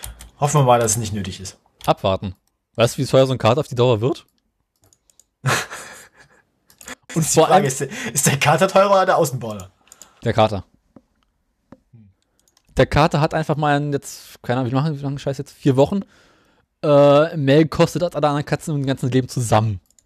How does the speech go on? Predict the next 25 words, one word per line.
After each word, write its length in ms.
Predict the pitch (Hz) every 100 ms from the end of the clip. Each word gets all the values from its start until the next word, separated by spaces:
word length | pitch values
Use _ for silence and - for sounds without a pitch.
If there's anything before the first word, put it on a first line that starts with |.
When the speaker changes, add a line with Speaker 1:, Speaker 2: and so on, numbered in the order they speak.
| _ _ _ _ _ _ _ _ _ _ _ _ _ _ _ _ _ _ _ _ _ _ _ _ _ 113
Speaker 1:
Ja, 280 | 113 113 113
wenn 80 | 117
der 100 | 113
Ka-, 220 | 123 127
wenn 80 | 131
der 100 | -
Kater 200 | 139 135
es 80 |
nicht 140 | 139 127
langsam 280 | 127 139 117
entscheidet, 440 | 113 127 135 117
ob 100 | 120
er, 200 | 120 113
ob 80 | 117
er 80 | 110
beim 160 | 110
Tierarzt 300 | 139 123 110
wohnen 220 | 123 123
will 100 | 117 113
oder 100 | 120
nicht, 200 | 165 -
so. 240 | 156 151 147
Speaker 2:
Ja. 100 | - - - _ _ _ _ _ _ _ _
Speaker 1:
Mein 260 | - 90 87
Gott. 260 | 85 -